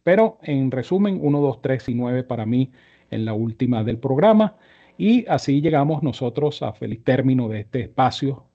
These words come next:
Eh, obviamente contentos por el apoyo, por el agradecimiento, el agradecimiento para Woodbine por, eh, ser parte importante de lo que es D R F en español. Estén muy pendientes del sábado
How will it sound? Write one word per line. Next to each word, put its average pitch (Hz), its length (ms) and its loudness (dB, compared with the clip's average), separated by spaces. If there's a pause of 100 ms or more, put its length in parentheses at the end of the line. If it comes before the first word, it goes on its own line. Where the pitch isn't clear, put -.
Eh, 110 720 -12
obviamente 120 840 -2
contentos 147 640 0
por 131 160 -6
el 107 140 -6
apoyo, 147 460 2
por 113 280 -6
el 110 80 -8 (140)
agradecimiento, 110 960 -4
el 123 160 -4
agradecimiento 120 680 -2
para 117 220 0
Woodbine 131 480 2 (600)
por, 180 340 4
eh, 135 420 0
ser 151 340 -2
parte 170 440 0
importante 139 680 -2 (100)
de 110 200 -10
lo 113 100 -14
que 113 120 -8
es 113 60 -8
D 131 100 -2
R 123 260 -2
F 120 180 -8
en 113 120 -6
español. 104 380 -10
Estén 151 240 0
muy 190 220 2
pendientes 180 640 0
del 123 160 0
sábado 185 560 2